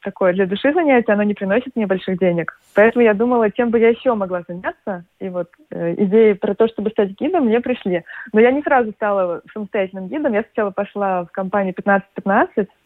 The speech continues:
это такая франшиза, и у них сначала работала гидом, чтобы и опыта поднабраться, и они как раз о-, организовывали всякие тренинги обучающие. То есть они мне очень помогли вообще посмотреть, моё это, не моё, э,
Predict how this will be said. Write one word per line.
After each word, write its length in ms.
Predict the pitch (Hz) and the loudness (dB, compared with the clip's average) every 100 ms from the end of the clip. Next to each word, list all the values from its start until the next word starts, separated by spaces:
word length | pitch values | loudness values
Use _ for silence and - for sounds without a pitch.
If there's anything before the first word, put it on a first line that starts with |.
| _ | _
это 120 | - - | -16 -8
такая 240 | 185 185 | 0 0
франшиза, 600 | - 202 202 202 180 175 - - - - - - - - | 2 0 0 0 0 0 -4 -12 -12 -12 -12 -14 -8 2
и 420 | 233 262 262 226 - | 6 6 6 2 -2
у 80 | 226 | -2
них 220 | 254 285 | 0 0
сначала 400 | - 196 202 185 | -2 -4 -2 0
работала 420 | 185 175 170 175 175 | -2 -4 -6 -6 -8
гидом, 420 | 175 160 160 160 _ _ - | -6 -6 -8 -10 _ _ -20
чтобы 400 | - 196 185 175 | -2 2 4 4
и 40 | 160 | 4
опыта 380 | 202 240 247 | 2 2 2
поднабраться, 580 | 233 214 214 214 208 - | 0 2 2 4 2 0
и 40 | 202 | -6
они 120 | 202 | -6
как 160 | 190 | -8
раз 140 | 196 185 | -8 -6
о-, 160 | - 196 | -6 -8
организовывали 760 | 185 190 190 185 190 180 180 170 | -8 -6 -6 -4 -2 -2 -2 -4
всякие 280 | - 175 170 | -8 -8 -6
тренинги 400 | - 226 254 220 | 0 2 2 2
обучающие. 880 | 202 214 208 190 185 - 175 170 - _ - | 2 0 2 2 0 -4 -6 -6 -14 _ -4
То 100 | 185 | -2
есть 100 | 190 | 2
они 160 | 208 226 | 2 4
мне 160 | 214 | 4
очень 200 | 185 185 185 | 4 2 -6
помогли 380 | 180 175 202 254 | -4 0 2 2
вообще 460 | 233 - 180 175 - _ | 0 -2 -4 -4 -10 _
посмотреть, 540 | 190 214 196 196 170 - | -6 0 2 2 0 0
моё 240 | 170 202 | -2 2
это, 200 | 277 269 | 2 2
не 100 | 208 | -4
моё, 440 | 180 170 185 262 | -2 0 2 2
э, 80 | - | 0